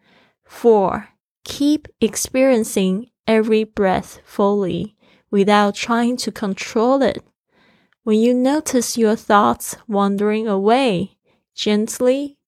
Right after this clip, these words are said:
bring them back to your breath. Do this until your timer goes off.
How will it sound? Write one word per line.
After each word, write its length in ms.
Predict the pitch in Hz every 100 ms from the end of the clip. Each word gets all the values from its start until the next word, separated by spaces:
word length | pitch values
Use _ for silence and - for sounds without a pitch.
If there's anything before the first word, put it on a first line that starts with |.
| -
bring 340 | 214 220 226
them 300 | 220 196 185 180
back 260 | - - -
to 180 | - 202
your 180 | 190
breath. 720 | 180 190 185 202 214 - _ _ _ _ _ _ _ _ _ _
Do 260 | 262 285 285
this 480 | 202 185 - - - _ _
until 400 | 214 202 - 220
your 200 | 208 196
timer 680 | 185 - 233 240 262 294 294 _
goes 400 | - 202 196 208
off. 360 | 208 190 - -